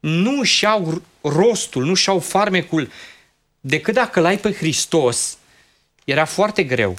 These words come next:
Ăsta e primul, conceptul misionar. Al doilea lucru e foarte important, identitatea națională. Conceptul de identitate națională era foarte puternic în,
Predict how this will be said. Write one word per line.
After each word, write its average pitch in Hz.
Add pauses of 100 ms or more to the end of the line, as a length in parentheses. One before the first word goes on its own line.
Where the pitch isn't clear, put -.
Ăsta 160
e 190
primul, 233
conceptul 160
misionar. 156
Al 135
doilea 190
lucru 185
e 147
foarte 180
important, 170
identitatea 143
națională. 147 (720)
Conceptul 165
de 143
identitate 139
națională 160
era 160
foarte 175
puternic 139
în, 123